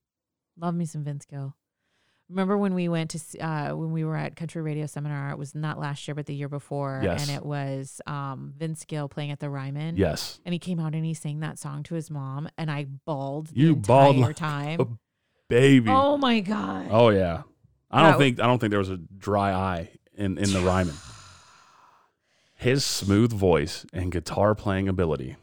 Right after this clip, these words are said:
Speaker 1: And there's something about the emotion, just the raw emotion that he puts into every song.
Speaker 2: I wonder if Amy Grant gets a song sung to her every night before
Speaker 1: Can
Speaker 2: bed.
Speaker 1: you imagine? Go Rest High on That Mountain. I mean, any song from Vince Gill is probably gonna make me cry.
Speaker 2: I mean, I can just see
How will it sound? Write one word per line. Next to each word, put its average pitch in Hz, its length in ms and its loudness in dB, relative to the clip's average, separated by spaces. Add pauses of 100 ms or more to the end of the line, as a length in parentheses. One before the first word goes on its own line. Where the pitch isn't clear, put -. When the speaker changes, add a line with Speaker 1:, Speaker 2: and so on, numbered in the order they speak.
(200)
Speaker 1:
And 240 140 -2
there's 247 140 0
something 277 220 -4
about 277 160 -2
the 247 100 -4
emotion, 170 520 -4
just 147 140 -10
the 175 80 0
raw 175 240 -2
emotion 160 560 -4
that 151 80 -4
he 151 140 -6
puts - 260 -10
into 147 220 -6
every 147 260 -8
song. 131 560 -12
Speaker 2:
I 170 120 0
wonder 139 280 4
if 95 140 0
Amy 104 240 2
Grant 87 320 -4
gets 90 240 -4
a 73 40 -10
song 82 600 -6
sung 82 300 -8
to 78 60 -6
her 82 220 -6
every 82 300 -6
night 76 240 -6
before - 260 -6
Speaker 1:
Can - 60 -8
Speaker 2:
bed. - 140 -2
Speaker 1:
you 285 80 -2
imagine? 156 680 -6
Go 190 160 -2
Rest 214 300 -4
High 180 160 -6
on 175 120 -4
That 156 140 -4
Mountain. 160 600 -6 (280)
I 185 40 -8
mean, 190 160 0
any 277 260 -2
song 262 320 -2
from 196 200 -4
Vince 170 280 -4
Gill 165 220 -2
is 139 80 -10
probably 156 220 -6
gonna 151 140 -4
make 147 140 -6
me 139 100 -10
cry. 135 400 -10
Speaker 2:
I 101 120 2
mean, 95 340 2 (320)
I 98 120 -2
can 98 100 2
just 90 180 -2
see 85 180 -2